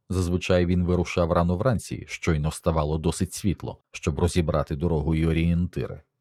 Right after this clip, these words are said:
Тоді він ставав табором близько полудня, щоб отримати якомога більше світла для перезаряджання. Але сьогодні він ще не рушав, хоч день давно почався.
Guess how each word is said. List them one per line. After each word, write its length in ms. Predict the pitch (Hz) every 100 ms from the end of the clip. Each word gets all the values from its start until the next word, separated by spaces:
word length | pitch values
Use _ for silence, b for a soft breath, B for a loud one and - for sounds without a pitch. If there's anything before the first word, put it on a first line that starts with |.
| _ _ _ _
Тоді 220 | - 160
він 160 | 175 160
ставав 400 | - 147 143 127
табором 440 | 127 117 110 107
близько 380 | 104 104 - -
полудня, 480 | 87 107 92 73 80
щоб 260 | - 92 82
отримати 480 | 87 87 85 82
якомога 540 | 85 85 92 87 85 85
більше 360 | 82 80 -
світла 460 | 85 107 113 104 98
для 300 | 85 90 85
перезаряджання. 1080 | - 85 82 87 85 80 78 69 60 - - _ _ _ _
Але 240 | - 127
сьогодні 600 | 131 160 165 196 104 85
він 200 | 85 110
ще 280 | 110 - 123
не 140 | 123 120
рушав, 440 | 139 - - 64
хоч 320 | - 87 82
день 340 | 76 85 92 117
давно 340 | 101 85 82
почався. 560 | - 110 131 110 -